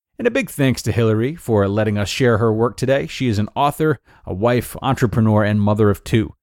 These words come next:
She lives in Nashville and is the founder of Savvy, a boutique marketing agency. Come by whole motherhood dot co to show her some support. There's a lot more wonderful content from her like that which we read today, and she is sure to help you to grow in your relationships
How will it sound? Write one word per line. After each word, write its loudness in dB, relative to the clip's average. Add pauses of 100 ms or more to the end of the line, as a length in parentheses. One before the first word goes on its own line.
(340)
She -8
lives 0
in 0
Nashville 0
and -2
is 0
the 0
founder 0
of -2
Savvy, -2
a -4
boutique -2
marketing 0
agency. -4 (540)
Come 0
by 2
whole 2
motherhood 2
dot -2
co 0
to -6
show -2
her 0
some -4
support. -14 (500)
There's -6
a -4
lot 0
more 0
wonderful -2
content -2
from -2
her 2
like 0
that -2
which -10
we -6
read -2
today, -2 (260)
and 0
she 0
is -4
sure 2
to 2
help 0
you 0
to -4
grow 0
in -2
your -2
relationships -4